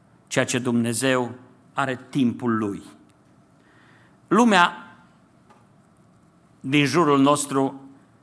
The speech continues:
caută să ne impune, să ne impună tot felul de metode de viețuire care nu sunt în acord cu voia lui Dumnezeu.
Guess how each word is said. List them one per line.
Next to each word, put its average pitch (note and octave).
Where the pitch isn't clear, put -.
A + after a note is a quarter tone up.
caută G3
să D#3+
ne D3
impune, C#3
să -
ne D3+
impună C#3+
tot C#3
felul E3
de C#3+
metode B2+
de D3+
viețuire C#3
care C3
nu D#3
sunt E3+
în C3+
acord A#2+
cu B2
voia A2+
lui A2+
Dumnezeu. G2